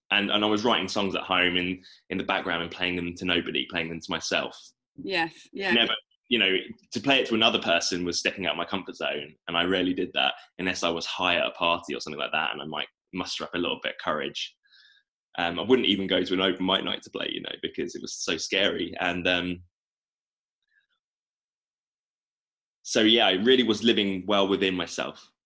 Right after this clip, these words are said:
Speaker 1: well within, like, I decided that this was possible, this was possible, and this whole world of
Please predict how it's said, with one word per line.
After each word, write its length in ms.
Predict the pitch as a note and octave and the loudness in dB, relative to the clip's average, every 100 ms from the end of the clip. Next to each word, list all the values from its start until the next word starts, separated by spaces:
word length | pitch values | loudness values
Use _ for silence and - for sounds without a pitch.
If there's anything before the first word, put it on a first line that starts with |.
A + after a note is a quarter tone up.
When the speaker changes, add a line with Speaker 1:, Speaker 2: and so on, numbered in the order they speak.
| _ _ _ _ _ _ - | _ _ _ _ _ _ 0
Speaker 1:
well 240 | G#2 F#2+ | 2 4
within, 260 | F#2 F#2 F2+ | 4 2 0
like, 140 | F2 | 0
I 80 | F2+ | 0
decided 460 | F2+ F#2+ G2 F#2+ F#2 | 0 -2 0 0 0
that 140 | F#2+ | 0
this 200 | A2 G#2+ | 0 0
was 100 | - | -6
possible, 640 | - F#2 - E2+ F2 F2 - | -12 -12 -12 -8 -6 -6 -4
this 140 | G#2 | -4
was 120 | E2 | -4
possible, 440 | - E2+ D#2+ D2 D2+ | -10 -12 -10 -10 -10
and 160 | E2 | -8
this 140 | E2+ - | -10 -10
whole 340 | - F#2+ F2 | -6 -4 -2
world 440 | F2 F#2 F2 D#2+ | 2 4 4 2
of 120 | E2 | -4